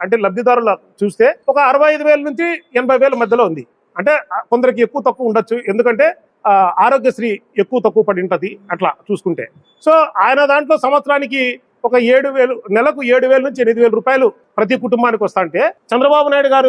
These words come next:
చెప్పిన హామీలతో ప్రతి కుటుంబానికి ఇరవై వేల నుంచి ఇరవై నాలుగు వేలు, ఇరవై ఐదు వేలు వస్తాది అని చెప్పేసి ఆ రకమైన భ్రమలు అనేది కల్పించేసినాడు. ఇరవై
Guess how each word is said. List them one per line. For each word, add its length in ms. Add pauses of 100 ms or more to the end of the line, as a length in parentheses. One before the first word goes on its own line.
చెప్పిన 300
హామీలతో 760
ప్రతి 240
కుటుంబానికి 420
ఇరవై 220
వేల 200
నుంచి 400 (240)
ఇరవై 240
నాలుగు 220
వేలు, 160
ఇరవై 160
ఐదు 120
వేలు 120
వస్తాది 400
అని 80
చెప్పేసి 340 (160)
ఆ 140
రకమైన 340 (120)
భ్రమలు 260
అనేది 260
కల్పించేసినాడు. 580 (200)
ఇరవై 240